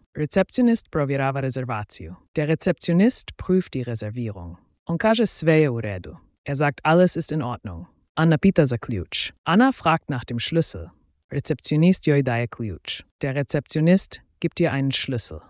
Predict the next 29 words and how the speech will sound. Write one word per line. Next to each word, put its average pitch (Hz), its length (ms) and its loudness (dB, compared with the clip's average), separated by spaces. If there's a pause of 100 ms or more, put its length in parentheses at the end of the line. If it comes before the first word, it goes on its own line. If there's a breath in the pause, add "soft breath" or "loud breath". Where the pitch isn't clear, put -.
(240)
Anna 175 200 8
se 170 140 2
zahvaljuje. 95 680 -2 (180)
Anna 160 220 6
bedankt 143 400 2
sich. - 400 -2 (140)
Rezeptionist 156 760 -2
kaže, 160 320 0
"Nema 160 300 4
na 135 120 -2
čemu." 113 440 -6 (220)
Der 139 140 -4
Rezeptionist 175 600 0
sagt - 360 -2
gern 151 260 2
geschehen. 110 540 -4 (440)
Anna 160 280 4
ide 160 200 2
u 147 80 4
svoju 160 280 2
sobu. 107 360 -4 (220)
Anna 190 240 6
geht 175 200 4
in 147 120 -2
ihr 139 120 -2
Zimmer. 113 300 -4 (420)
Ona 170 220 4
je 175 120 8
zadovoljna. 123 580 2